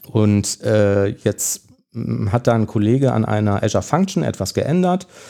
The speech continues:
ähm, die diese Daten verarbeitet und irgendwas damit macht und wollte einen Unit-Test dafür schreiben und hat dann so einen Data-Test geschrieben und, äh, diese, diese, diese, ähm, da kann man ja dann Data-Row-Attribute drüber setzen, um irgendwie die Parameter der Tests zu befüllen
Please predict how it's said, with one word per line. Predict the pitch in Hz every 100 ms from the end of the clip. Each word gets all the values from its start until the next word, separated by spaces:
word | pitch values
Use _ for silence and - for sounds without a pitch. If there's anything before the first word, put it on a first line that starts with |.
| - - 143
ähm, | 120 117 110 110
die | 120 113
diese | 120 113 110
Daten | 104 104 - 104
verarbeitet | - 147 139 135 127
und | 113
irgendwas | 107 117 113 -
damit | 101 95
macht | 120 185 -
und | 113
wollte | 107 131 113
einen | 107 110
Unit-Test | 151 127 98 -
dafür | 107 - 101
schreiben | - 92 92 92 95 - - - -
und | 107 95
hat | 117
dann | 120
so | 110
einen | 104
Data-Test | 113 185 131 - 107 -
geschrieben | 131 - 104 104 147 - - _ _ -
und, | 110 104 -
äh, | 104 101 98
diese, | 101 98
diese, | 104 98 98
diese, | 95 98 92 90 92 92
ähm, | 90 90 92 - _ _ _ _ _
da |
kann | - 107
man | 101
ja | 95
dann | 95 92
Data-Row-Attribute | 107 110 92 110 165 147 - 139 143 156 139
drüber | 151 139
setzen, | 143 - 131
um |
irgendwie | 113 110
die | 104
Parameter | 131 151 143 143 113
der | 98
Tests | 175 -
zu | -
befüllen | 170 - 180 180 190